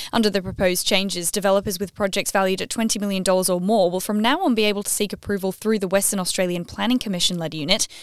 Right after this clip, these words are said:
with decisions to be made with a one hundred and twenty day turnaround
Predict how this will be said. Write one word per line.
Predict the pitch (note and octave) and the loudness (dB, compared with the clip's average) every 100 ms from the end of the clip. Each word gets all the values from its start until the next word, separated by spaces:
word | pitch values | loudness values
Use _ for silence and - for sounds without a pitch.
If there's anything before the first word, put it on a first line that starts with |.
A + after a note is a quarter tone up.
| - - | -16 -10
with | G3+ | -4
decisions | G3+ - C4+ D#4 | 0 0 2 0
to | - | 0
be | A3+ | 2
made | G#3 F#3+ F#3+ | 4 2 2
with | F#3 | -2
a | |
one | F3+ A3 D#4+ | 0 0 0
hundred | D#4+ C4+ | 0 0
and | A#3+ | -2
twenty | - G#3+ F3+ | -2 -4 0
day | F#3+ | 0
turnaround | - A3+ B3+ F#3 C3+ F#3 | 0 0 2 2 -2 -4